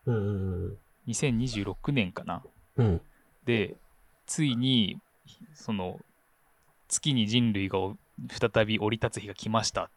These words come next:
Speaker 2: て言うんだけどさ。
Speaker 1: うんうんうん。
Speaker 2: もう実際に、ナサのアルテミス計画っていうのが今進行してて、
Speaker 1: うん。
Speaker 2: で、それはその月に、に人類を、アポロ計画以降、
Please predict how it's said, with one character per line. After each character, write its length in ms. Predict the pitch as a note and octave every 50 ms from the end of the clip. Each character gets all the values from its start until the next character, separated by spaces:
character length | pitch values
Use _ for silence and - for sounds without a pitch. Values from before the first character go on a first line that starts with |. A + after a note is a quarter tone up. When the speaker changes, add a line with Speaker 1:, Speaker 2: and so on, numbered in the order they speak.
| _ _ -
Speaker 2:
て 60 | F#2+
言 100 | F2+ G2
う 20 | F2+
ん 20 |
だ 100 | F2 F2+
け 80 | - -
ど 80 | -
さ。 220 | - - A#2 - - _
Speaker 1:
う 80 | - A#2+
ん 40 | A2+
う 20 |
ん 40 | G2+
う 260 | G2 G2 G2 F#2+ F#2
ん。 320 | F2+ F2+ F#2 G2 G2+ - - - - _ - - _ _ _ _ _ _ _ _ _ _ _ _ _ _ _ _ _ _
Speaker 2:
も 140 | - C#3+ C3
う 40 | A2+
実 340 | G#2+ A#2 B2+ - - - -
際 220 | G3 F#3+ F#3 F#3
に、 420 | F3 F#3 F#3+ F3+ B2+ - - - - - - _ _ _ _ _ _ _ _ _ _
ナ 200 | - B2+ C#3 D3
サ 120 | - B2+ G#2
の 160 | G2+ G2+ G2
ア 60 | G2
ル 120 | G2+ A2 G#2
テ 140 | - A#2+
ミ 120 | A#2 A#2 A2+
ス 120 | - -
計 140 | - B2+ A2+
画 140 | - - F2+ - - F#2+
っ 20 | - _ _ _
て 80 | -
い 40 | F#2
う 20 |
の 100 | F#2 F2+
が 100 | F2+ F2+
今 200 | G2 F#2 F#2 -
進 240 | - - A2+ G#2 G2
行 200 | - - G2+ G2+
し 100 | - -
て 100 | - G2
て、 360 | - - C#3+ C#3+ A2 - - - -
Speaker 1:
う 80 | A2+
ん。 280 | A2 G2+ F2+ F2+ A#2 - - _ _ _ _ _ _ _ _ _ _ _ _ _ _ _ _ _
Speaker 2:
で、 60 | C3
そ 120 | B2 - D3+
れ 100 | D3 C#3+
は 240 | C#3+ C#3 C#3 C3+ B2+
そ 140 | - C#3
の 320 | B2+ B2 A#2+ A#2 A2+ - - -
月 260 | - - - E3 D3+
に、 140 | B2+ A#2+ A2+
に 280 | A2 A2+ A2+ A2 A#2+ - A2+
人 380 | G#2 A2+ A2 A#2 B2 A#2+ A2
類 200 | G2+ G#2 F#2+ F#2 F#2
を、 120 | F#2+ - -
ア 100 | - -
ポ 140 | - C3+ C3+
ロ 100 | C3+ -
計 200 | - D3 B2+ A#2
画 140 | - G2+ - - G#2+
以 120 | G#2 A2+
降、 280 | - - - F#2+ F2